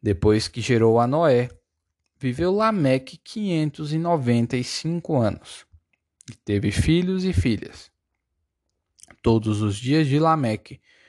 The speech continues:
foram setecentos e setenta e sete anos,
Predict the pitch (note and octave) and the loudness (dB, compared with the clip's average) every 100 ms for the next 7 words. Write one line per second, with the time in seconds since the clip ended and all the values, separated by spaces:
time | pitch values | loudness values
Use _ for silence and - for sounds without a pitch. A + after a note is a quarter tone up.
0 | _ _ D#3+ E3+ F3 - G#3 G#3 G#3 - | _ _ -2 0 -2 -2 -2 -2 -6 -4
1 | F#3 E3+ F3+ D#3+ D3 - - C3 _ E3 | -6 -6 -8 -6 -6 -4 -4 -6 _ -6
2 | E3+ F3+ F3 - - B2+ B2 - - G#2+ | -4 -4 -4 -4 0 2 2 -2 -4 -2
3 | G#2 - - - | -2 -6 -16 -20